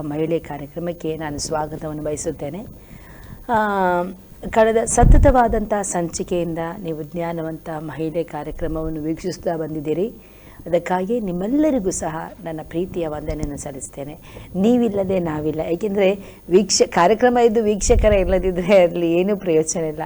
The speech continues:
ಆದರೆ ನೀವು ನಮ್ಮ ಜೊತೆಯಲ್ಲಿ ಕೈ ಜೋಡಿಸಿದ್ದಕ್ಕಾಗಿ ನಾನು ದೇವರಿಗೆ ಕೋಟಿ ಸ್ತೋತ್ರವನ್ನು ಸಲ್ಲಿಸ್ತೇನೆ. ಆ, ದೇವರು ನಿಮ್ಮನ್ನು ಇನ್ನೂ ಹೆಚ್ಚಾಗಿ ಆಶೀರ್ವದಿಸಲಿ. ನಿಮ್ಮ ಪರಿಸ್ಥಿತಿಗಳಿಗೆಲ್ಲ ದೇವರು ಒಂದು ಪರಿಪೂರ್ಣವಾದಂಥ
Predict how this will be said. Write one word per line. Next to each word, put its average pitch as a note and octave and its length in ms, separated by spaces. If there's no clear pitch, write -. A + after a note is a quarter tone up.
ಆದರೆ E3 360
ನೀವು F3 120
ನಮ್ಮ E3+ 160
ಜೊತೆಯಲ್ಲಿ E3+ 420
ಕೈ E3+ 240
ಜೋಡಿಸಿದ್ದಕ್ಕಾಗಿ F3 960
ನಾನು E3+ 220
ದೇವರಿಗೆ D#3 300
ಕೋಟಿ E3+ 320
ಸ್ತೋತ್ರವನ್ನು D#3 480
ಸಲ್ಲಿಸ್ತೇನೆ. E3+ 720
ಆ, E3+ 180
ದೇವರು A#3 380
ನಿಮ್ಮನ್ನು F3+ 300
ಇನ್ನೂ A3 320
ಹೆಚ್ಚಾಗಿ D#3 480
ಆಶೀರ್ವದಿಸಲಿ. D#3 760
ನಿಮ್ಮ D#3+ 160
ಪರಿಸ್ಥಿತಿಗಳಿಗೆಲ್ಲ F3+ 960
ದೇವರು E3+ 440
ಒಂದು D3 220
ಪರಿಪೂರ್ಣವಾದಂಥ F#3+ 840